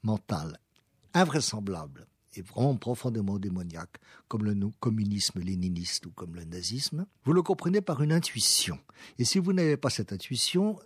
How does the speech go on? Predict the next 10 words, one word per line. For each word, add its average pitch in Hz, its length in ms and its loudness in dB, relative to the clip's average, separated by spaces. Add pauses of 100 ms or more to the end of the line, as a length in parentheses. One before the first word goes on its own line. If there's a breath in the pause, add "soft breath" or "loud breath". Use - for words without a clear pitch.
(440)
cet - 300 -2
insight, 131 800 2 (380 loud breath)
hein, 107 260 0 (380)
vous 220 120 2
ne 208 60 4
le 185 60 4
comprenez - 340 -6
pas. - 260 -14 (240)
Prenez 202 220 6
Reagan, 107 460 2